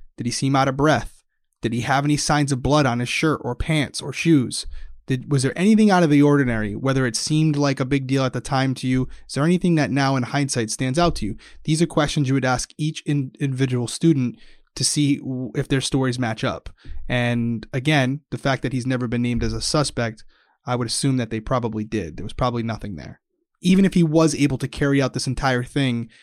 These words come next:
in that short period of time, which, as you've alluded to, um, he didn't even show up a second late for his class. So he would, it, it'd be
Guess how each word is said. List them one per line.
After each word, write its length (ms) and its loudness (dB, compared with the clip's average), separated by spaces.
in 100 -2
that 160 -2
short 280 -2
period 200 -2
of 100 -6
time, 260 2
which, 140 -2
as 200 -2
you've 120 -4
alluded 380 2
to, 360 0
um, 240 -6
he 220 -8
didn't 200 2
even 120 0
show 160 -2
up 120 -4
a 40 -6
second 300 -4
late 180 -6
for 80 -12
his 120 -10
class. 340 -4
So 100 -2
he 140 -2
would, 180 -4
it, 140 -6
it'd 320 -6
be 280 -2